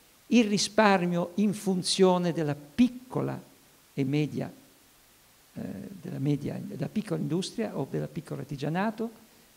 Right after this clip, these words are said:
insomma tutto quello che fa sì che gli itali-, si, che si crei una vera democrazia in cui il test, sapete qual è se c'è una vera democrazia? Che non può fallire, la forbice ricchi e poveri.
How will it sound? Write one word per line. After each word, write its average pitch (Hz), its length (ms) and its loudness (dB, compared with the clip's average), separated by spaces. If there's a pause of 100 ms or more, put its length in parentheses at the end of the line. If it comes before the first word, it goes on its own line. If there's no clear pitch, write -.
(840)
insomma 160 400 2
tutto 262 360 2
quello 254 320 2
che 180 140 0
fa 165 160 2
sì - 560 0
che 170 100 0
gli 165 80 -2
itali-, 170 460 -2
si, - 220 -4 (120)
che - 260 2 (1040)
si 233 240 4
crei 220 260 10
una 175 180 6
vera 202 380 6
democrazia 180 960 0
in 175 240 -4
cui 240 240 0
il 190 180 -4
test, 226 380 0
sapete 175 460 -4
qual 160 160 -4
è 180 100 0
se 170 160 -6
c'è - 100 -8
una 151 140 -4
vera 147 220 -4
democrazia? 151 640 -6
Che 175 120 -6
non 180 240 -6
può 254 140 2
fallire, 196 440 -4 (1200)
la 143 120 -6
forbice 180 560 -4
ricchi 143 240 -8
e 147 60 -6
poveri. - 300 -12